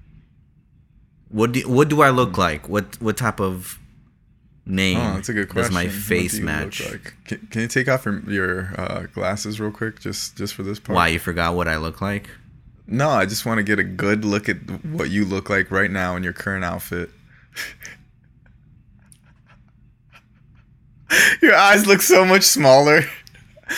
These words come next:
Speaker 2: for some reason when you just took that out. Um, you look like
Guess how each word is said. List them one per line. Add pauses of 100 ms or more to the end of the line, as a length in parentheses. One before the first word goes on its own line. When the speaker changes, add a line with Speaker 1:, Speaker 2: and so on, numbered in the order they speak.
(160)
Speaker 2:
for
some
reason
when
you
just
took
that
out. (840)
Um, (600)
you
look
like